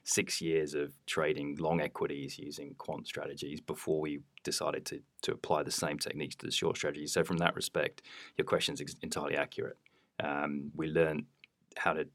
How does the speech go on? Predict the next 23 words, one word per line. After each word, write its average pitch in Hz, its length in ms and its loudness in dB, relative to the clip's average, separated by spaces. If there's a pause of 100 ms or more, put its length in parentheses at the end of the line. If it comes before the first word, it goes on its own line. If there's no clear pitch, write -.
trade, 76 540 0 (500)
um, 78 160 -2
and 78 80 0
invest 76 640 0
systematically 78 640 -2
in 73 80 -2
Australian 73 320 -2
equities 76 400 -2
on 73 60 0
the 69 80 -4
long 73 180 0
side 71 220 -6
first 87 420 6
before - 280 -6
we 73 80 0
then 73 140 -4
applied 73 360 -2
those - 140 -2
techniques - 380 -6
to - 100 -12
the - 40 -10
short - 260 -2
side. - 300 -4